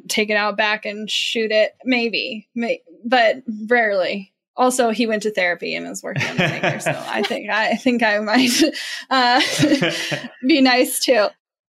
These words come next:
Speaker 1: Before we jump into some strategy,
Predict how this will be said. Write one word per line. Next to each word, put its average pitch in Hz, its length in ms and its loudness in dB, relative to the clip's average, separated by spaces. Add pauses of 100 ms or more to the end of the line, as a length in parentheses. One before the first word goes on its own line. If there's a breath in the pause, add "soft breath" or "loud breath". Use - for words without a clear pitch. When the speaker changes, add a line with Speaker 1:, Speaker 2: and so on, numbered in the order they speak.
(100)
Speaker 1:
Before 339 440 4
we 381 160 6
jump 269 300 4
into 233 520 2
some 208 380 -2
strategy, 185 500 0